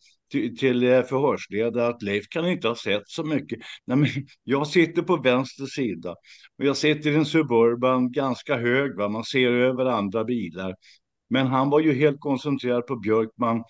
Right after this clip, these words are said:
Och jag var uteslutet koncentrerad på gärningsmannen.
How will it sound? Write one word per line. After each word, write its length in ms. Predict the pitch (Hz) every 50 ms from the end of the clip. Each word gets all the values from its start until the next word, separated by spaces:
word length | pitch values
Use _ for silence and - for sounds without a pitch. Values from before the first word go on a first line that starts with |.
| _ _ _ _ _ _ _ _ -
Och 140 | 160 170 175
jag 180 | 165 151 147
var 100 | 147 165
uteslutet 720 | 170 160 - - - 120 110 - 131 127 123 - - 127 127 -
koncentrerad 720 | - - 131 113 - 143 139 139 123 101 95 92 98 98 -
på 60 | 131
gärningsmannen. 920 | 117 101 139 135 120 92 85 85 85 - - 95 107 110 107 113 110 87